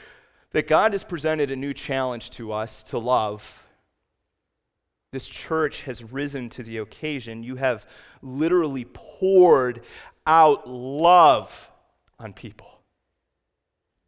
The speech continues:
And it's been an amazing thing to watch. And I just,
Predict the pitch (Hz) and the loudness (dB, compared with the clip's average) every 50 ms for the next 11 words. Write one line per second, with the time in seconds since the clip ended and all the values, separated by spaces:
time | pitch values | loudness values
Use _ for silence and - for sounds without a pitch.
0 | _ _ - 123 117 107 - 127 113 123 120 113 107 107 104 101 104 104 104 101 | _ _ -16 -14 -12 -12 -12 -8 -8 -8 -8 -8 -10 -12 -14 -12 -12 -12 -12 -14
1 | 110 98 - - 101 98 - - 107 98 104 101 101 98 101 - - - 113 110 | -16 -16 -16 -16 -18 -18 -20 -20 -14 -12 -10 -10 -10 -10 -14 -16 -20 -20 -18 -14
2 | 101 104 110 110 120 117 - - - | -12 -12 -10 -10 -12 -14 -16 -18 -20